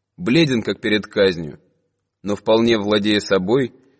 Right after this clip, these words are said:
держался с твёрдостью удивительной. Эскирос, оставив морскую карту, подошёл к нему, прищурясь на неизвестного.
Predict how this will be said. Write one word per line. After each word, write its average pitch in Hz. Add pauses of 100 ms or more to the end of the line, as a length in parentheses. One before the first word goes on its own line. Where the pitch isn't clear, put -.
(180)
держался 110
с -
твёрдостью 120
удивительной. 110 (1500)
Эскирос, 160 (640)
оставив 170
морскую 123
карту, 151 (180)
подошёл 104
к -
нему, 143 (260)
прищурясь 143
на 92
неизвестного. 92